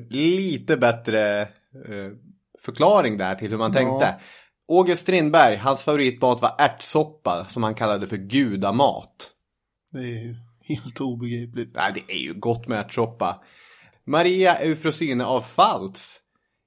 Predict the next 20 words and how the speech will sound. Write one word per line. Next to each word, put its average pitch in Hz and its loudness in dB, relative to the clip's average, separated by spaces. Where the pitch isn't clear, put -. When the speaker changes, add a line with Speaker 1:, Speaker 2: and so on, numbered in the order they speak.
Speaker 1:
I 135 0
det 139 2
klassiska 165 2
porträttet 143 2
med 120 -2
Magnus 127 0
Gabriel 120 2
de 117 2
la 117 4
Gardie 127 4
som 120 -4
jag 110 -2
faktiskt 120 -6
pratade 139 2
om 110 -2
när 110 -2
vi - -6
presenterade 117 -2
Röda 104 0
tråden, 104 -4